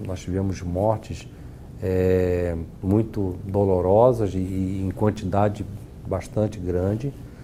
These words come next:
eh, inclusive capitaneada pelos comunistas mesmo, na própria União Soviética,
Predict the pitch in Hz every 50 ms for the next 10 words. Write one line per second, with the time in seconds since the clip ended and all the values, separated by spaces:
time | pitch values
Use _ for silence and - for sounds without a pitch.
0 | - - - - - - - 104 101 98 104 123 139 - - 156 117 90 101 113
1 | 151 170 - 156 110 90 - - - 104 - - - 107 95 98 101 104 104 101
2 | - - - 123 127 151 165 - - - 120 104 101 95 92 95 107 110 - -
3 | 95 82 85 101 127 147 120 92 - - 104 104 - - 95 92 90 92 95 92
4 | - - 92 87 85 82 82 90 107 120 - - - 123